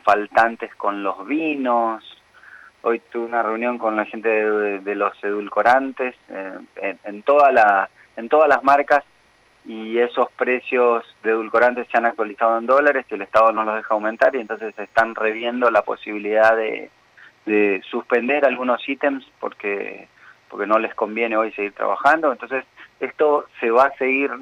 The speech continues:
dando a medida que el Estado no entienda que, que es el principal generador de esta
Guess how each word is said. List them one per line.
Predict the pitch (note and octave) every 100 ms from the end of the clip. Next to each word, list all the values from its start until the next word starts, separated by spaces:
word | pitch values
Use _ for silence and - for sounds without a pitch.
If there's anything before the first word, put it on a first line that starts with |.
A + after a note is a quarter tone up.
| -
dando | C3+ C#3+ D3 D3 E3
a | C3
medida | A2+ A#2+ B2+ B2
que | A#2
el | A2
Estado | G#2+ _ A#2 A#2+ B2+ B2+ - - - - -
no | A2+
entienda | A#2+ A#2 - A#2+ A#2+ C3 C3+
que, | - G#2+ G2+ F#2 F#2 _ _ _
que | - A2
es | A#2
el | B2 A2
principal | A2+ G#2+ A2+ A2+
generador | B2 C3+ B2 A2+ A#2+ D3 C3+
de | B2 A#2
esta | - A2+ G#2 G2+ F#2